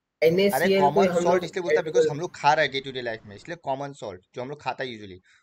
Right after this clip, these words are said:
Speaker 2: उसको नाम एनएसीएल दा-, नाम दिया because उसमें सोडियम और क्लोरीन है।
Speaker 1: हाँ।
Speaker 2: और कॉमन सॉल्ट इसलिए दिया because बहुत सारा सॉल्ट होता है। तो कॉमन सॉल्ट मतलब क्या? जो हम लोग डे टू डे लाइफ में,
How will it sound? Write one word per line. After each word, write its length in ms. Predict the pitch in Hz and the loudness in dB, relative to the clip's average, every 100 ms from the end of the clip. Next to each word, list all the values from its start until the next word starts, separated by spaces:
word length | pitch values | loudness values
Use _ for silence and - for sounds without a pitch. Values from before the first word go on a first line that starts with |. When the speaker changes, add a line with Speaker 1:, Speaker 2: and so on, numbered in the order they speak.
| _ | _
Speaker 2:
उसको 240 | 123 - 202 | -16 -6 -2
नाम 200 | 202 175 | 0 -2
एनएसीएल 380 | 175 175 185 | -6 -6 -6
दा-, 160 | 170 151 | -4 -6
नाम 240 | 151 165 | -4 -4
दिया 100 | 170 | -6
because 160 | 160 175 | -6 -8
उसमें 120 | 185 | -12
सोडियम 280 | 180 135 156 | -10 -10 -8
और 60 | 165 | -10
क्लोरीन 260 | 156 156 | -12 -8
है। 200 | 156 175 - _ _ _ _ _ _ _ _ _ _ _ _ _ _ _ _ _ _ _ _ _ _ - | -6 -8 -12 _ _ _ _ _ _ _ _ _ _ _ _ _ _ _ _ _ _ _ _ _ _ -10
Speaker 1:
हाँ। 300 | 131 123 - _ _ _ - | -8 -8 -14 _ _ _ -18
Speaker 2:
और 60 | 110 | -16
कॉमन 360 | - 139 190 | -6 -6 -4
सॉल्ट 200 | 196 208 | -4 -4
इसलिए 180 | 190 202 | -2 -4
दिया 120 | 202 | -2
because 220 | 196 220 160 | -2 -4 -4
बहुत 300 | 131 208 233 | 0 0 2
सारा 120 | 214 | 0
सॉल्ट 240 | 196 151 | 0 -4
होता 140 | 131 104 | -4 -10
है। 80 | - _ _ | -12 _ _
तो 60 | - - | -14 -2
कॉमन 320 | 175 226 233 | -2 -2 -4
सॉल्ट 220 | 233 226 | -4 -2
मतलब 160 | 233 233 | -4 -4
क्या? 120 | 175 | -4
जो 140 | 147 185 | -4 -6
हम 100 | 214 | -6
लोग 140 | 170 | -6
डे 120 | 160 | -6
टू 120 | 180 | -4
डे 100 | 185 | -4
लाइफ 140 | 165 156 | -4 -4
में, 180 | 127 | -6